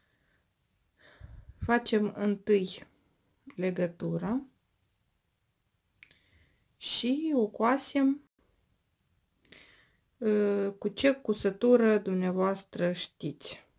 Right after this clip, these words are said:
Iată, eu mă voi ghida după aceasta. Deci aici sunt ochiuri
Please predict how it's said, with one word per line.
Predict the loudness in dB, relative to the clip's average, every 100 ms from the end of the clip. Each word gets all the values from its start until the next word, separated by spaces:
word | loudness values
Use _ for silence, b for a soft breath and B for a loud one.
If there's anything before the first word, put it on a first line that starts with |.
| _ -4
Iată, | 0 0 0
eu | 2 2
mă | 2 0 -4
voi | -2 0 -2 -4 b b b b b _ -12 -12 -10 -8
ghida | -4 -2 0 0
după | 0 -2 -2
aceasta. | -4 -4 -8 -8 -12 -14 -14 _ _ _ _ _ _ _ _ _ b b b b 0
Deci | 0 -2 -4
aici | 4 4 4
sunt | 0 0 0 -2 0 0 0 _ _ _ _ _ _ _ _ _ _ _ _ _ _ _ _ _ _ _ -6
ochiuri | 0 2 0 0 2 2 0 -12